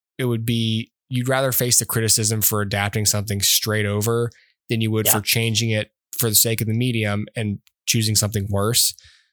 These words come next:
Speaker 1: um,
Speaker 2: Yeah.
Speaker 1: or not as good as the original. Um, and there's nothing wrong with copying over lines or events verbatim if that's the best way to tell the story. You know, and you might say, like, "Well, hang on, Connor, you know, like, we,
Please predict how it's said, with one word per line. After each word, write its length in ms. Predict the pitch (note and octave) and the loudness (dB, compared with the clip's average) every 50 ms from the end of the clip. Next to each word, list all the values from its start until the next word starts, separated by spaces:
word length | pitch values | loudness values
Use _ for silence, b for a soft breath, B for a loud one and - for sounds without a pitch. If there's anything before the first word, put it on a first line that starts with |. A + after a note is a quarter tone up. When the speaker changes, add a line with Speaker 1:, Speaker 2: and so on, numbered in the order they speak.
| b b - | b b -4
Speaker 1:
um, 100 | - G#2 | -2 0
Speaker 2:
Yeah. 100 | A#2 G#2+ G2+ - | 0 0 -2 -2
Speaker 1:
or 120 | A#2+ A2+ | -2 -2
not 180 | A2 G#2 G#2 G2+ | 0 0 0 0
as 120 | G2+ G2+ - - _ | 0 0 -2 -4 _
good 280 | - G#2 G2+ G#2 G#2+ | -2 0 0 2 0
as 100 | A2+ A2 | 0 0
the 100 | G#2+ A#2 | 0 0
original. 520 | A#2 A#2+ B2 A#2+ B2 C3+ C#3 C#3 C#3+ C#3+ C#3 B B B B B B _ _ _ _ - | 0 0 -2 -2 0 0 0 0 -2 -4 -6 B B B B B B _ _ _ _ -2
Um, 500 | A#2 G#2 G2+ G2+ G2 G2 G2 G2 G2+ - - _ _ _ _ _ _ _ _ _ _ _ - - | 0 0 0 0 0 0 -2 -2 -4 -4 -8 _ _ _ _ _ _ _ _ _ _ _ -4 0
and 80 | C3 | 0
there's 120 | C3 B2 A2 | 0 2 2
nothing 240 | C#3 B2+ C#3+ C3+ A#2+ | 0 2 2 0 2
wrong 240 | A2+ A2+ A2+ A2 G#2+ | 2 2 2 2 0
with 120 | G#2 G2 | -2 -2
copying 380 | - - A2+ G#2+ G#2+ - A2 G#2 | 0 0 0 0 0 0 0 0
over 200 | A2 A2 G#2 G#2 | 0 0 0 0
lines 360 | G#2 G#2 G2+ G#2 G#2 G#2 G#2 G#2 | -2 0 0 0 0 0 0 0
or 80 | G2+ G2+ | 0 0
events 300 | G2+ A#2 A#2+ A#2 G#2+ - | 0 0 0 0 0 2
verbatim 540 | A#2 A2+ G#2 G2 G#2+ A#2+ C3 A#2+ A2+ A2 | 2 0 0 0 -2 -2 0 0 0 -2
if 100 | G#2+ - | 0 0
that's 200 | - A2 G#2+ - | 0 0 0 0
the 80 | - G#2+ | 0 0
best 220 | G2+ G#2 G#2 - | 0 0 0 0
way 100 | - G2+ | 0 0
to 100 | G2+ G2 | -2 -2
tell 180 | G2 - G#2 G2 | -2 -2 -2 -2
the 120 | F#2+ G2+ | -2 0
story. 540 | F#2+ - - B2 B2+ A#2 G2+ F#2+ G2+ G#2+ G#2 B B B B B B B B B B _ _ - | 0 0 0 0 0 0 0 0 -2 -2 -4 B B B B B B B B B B _ _ -6
You 80 | D4 | -2
know, 100 | B3 G#3+ | -2 0
and 80 | G3+ G3+ | 0 0
you 60 | F#3+ | 0
might 180 | F#3 F3 D#3+ C#3 | 0 0 2 2
say, 140 | - C#3 | 2 2
like, 140 | C3+ C#3 C3+ | 2 2 0
"Well, 160 | F3+ G3 G3+ F#3+ | 0 0 2 2
hang 160 | F#3+ G#3+ G#3+ | 0 0 0
on, 160 | G3 G3 F#3 | 0 -2 0
Connor, 260 | - C#3+ B2+ B2+ B2+ | 0 0 0 0 0
you 100 | B2+ B2+ | 0 0
know, 140 | B2 B2+ B2 | 0 0 0
like, 180 | B2 A#2+ A#2+ A#2 | 0 0 -2 -2
we, 320 | C3 C3 C3 C#3 C#3+ C3+ | -4 -6 -6 -6 -8 -10